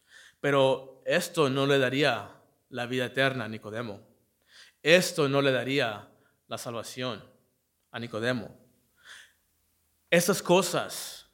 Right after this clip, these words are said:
no pueden salvar al ser humano de la mordida venenosa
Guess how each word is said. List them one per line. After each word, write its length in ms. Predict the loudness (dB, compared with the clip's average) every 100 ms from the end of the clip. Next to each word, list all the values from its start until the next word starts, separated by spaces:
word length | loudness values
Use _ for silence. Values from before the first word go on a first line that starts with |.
| -8
no 220 | -4 0
pueden 300 | 4 4 4
salvar 720 | -2 -2 2 2 0 -6 -18 _ -8
al 140 | -8
ser 200 | -4 -4
humano 560 | -2 0 -2 -4 -10 -20 _ _ _ _ _ _ _
de 120 | 0
la 80 | 4
mordida 440 | 4 4 4 6 6
venenosa 760 | 6 2 2 0 -2 -10 -14